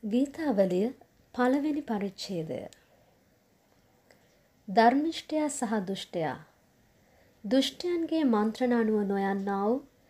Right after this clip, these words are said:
පව්කාරයන්ගේ මාර්ගෙහි නොසිටින්නා වූ, නින්දා කරන්නන්ගේ ආසනෙහි නොහිඳින්නා වූ, ස්වාමින්ගේ ව්‍යවස්ථාවේ ප්‍රීතිවන්නා වූ, උන්වහන්සේගේ ව්‍යවස්ථාව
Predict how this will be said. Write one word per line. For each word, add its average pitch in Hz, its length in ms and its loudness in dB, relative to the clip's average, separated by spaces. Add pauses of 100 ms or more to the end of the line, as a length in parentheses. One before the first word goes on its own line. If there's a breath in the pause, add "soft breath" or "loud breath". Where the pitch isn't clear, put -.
(300 soft breath)
පව්කාරයන්ගේ 320 1040 2
මාර්ගෙහි 240 680 0
නොසිටින්නා 214 800 -2
වූ, 143 220 -8 (520 soft breath)
නින්දා 240 480 6
කරන්නන්ගේ 220 760 0 (160)
ආසනෙහි 220 680 0 (160)
නොහිඳින්නා 202 800 2
වූ, 160 160 -4 (680 soft breath)
ස්වාමින්ගේ 320 840 4
ව්‍යවස්ථාවේ 220 800 4
ප්‍රීතිවන්නා 196 840 -2
වූ, 185 180 -8 (680 soft breath)
උන්වහන්සේගේ 330 800 4
ව්‍යවස්ථාව 214 840 2